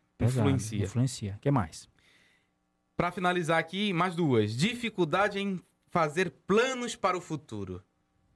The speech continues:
Speaker 2: Né? A pessoa, ela tá, ou ela tá muito presa. É interessante nós pensarmos um detalhe aqui, né?
Speaker 1: Uhum.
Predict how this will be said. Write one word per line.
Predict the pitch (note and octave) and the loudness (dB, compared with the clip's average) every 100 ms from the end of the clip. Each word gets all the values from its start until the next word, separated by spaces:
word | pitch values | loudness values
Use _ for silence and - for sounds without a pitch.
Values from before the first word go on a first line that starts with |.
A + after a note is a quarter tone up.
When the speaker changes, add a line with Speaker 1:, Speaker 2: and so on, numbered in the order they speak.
| - | -12
Speaker 2:
Né? | G#2 C3+ C#3+ | -8 -6 -6
A | - | -8
pessoa, | A2+ A2+ A2+ - - C3+ D3 D#3+ D#3+ | -6 -6 -8 -8 -4 -2 0 -2 -2
ela | - A#2+ C3+ | -2 -2 -2
tá, | - C3+ B2+ | -4 -6 -4
ou | C#3+ D#3 | 0 2
ela | D#3+ | 0
tá | D3+ | 0
muito | B2+ C3 B2+ | -4 -6 -8
presa. | - B2 A#2+ A#2 A#2+ - | -8 -2 -2 0 -2 -2
É | C#3+ | -6
interessante | D3+ F#3+ F#3+ F3+ D3 | -4 -4 -2 -4 -2
nós | A#2 | -2
pensarmos | - A2+ C3 B2 A2+ | -2 -4 -2 -2 -4
um | G#2+ G#2 G#2 | -6 -8 -4
detalhe | A2 - G2+ G2+ | -4 -4 -4 -6
aqui, | - G2 | -8 -2
né? | A#2+ A2+ | 0 0
Speaker 1:
Uhum. | A2+ C#3 | -2 -6